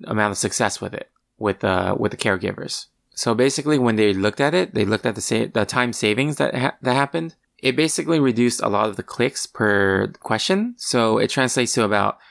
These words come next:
what they found was a fifteen percent improvement in task time savings. And when you're thinking about, you know, how many patients are seen a day and how many hours are spent you know, just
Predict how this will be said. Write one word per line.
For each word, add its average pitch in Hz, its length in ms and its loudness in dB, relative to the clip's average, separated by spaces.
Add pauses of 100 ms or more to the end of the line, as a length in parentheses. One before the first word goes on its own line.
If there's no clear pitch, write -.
(160)
what 123 140 2
they 131 80 2
found 139 200 2
was 110 140 0
a 98 60 0
fifteen 143 500 -2
percent 117 320 -2
improvement 110 460 -2
in 107 80 0
task 104 280 -4
time 104 180 -2
savings. 143 460 0 (160)
And 117 120 -14
when 131 100 -8
you're 135 100 -4
thinking 185 280 -2
about, 117 440 2 (260)
you 120 140 -2
know, 98 120 2
how 135 140 0
many 139 120 2
patients 113 380 0
are 90 80 0
seen 104 280 2
a 104 60 2
day 101 320 2
and 87 80 -4
how 107 100 0
many 127 160 0
hours 101 300 0
are 98 60 0
spent - 440 -2 (300)
you 113 80 2
know, 95 80 2
just - 380 -2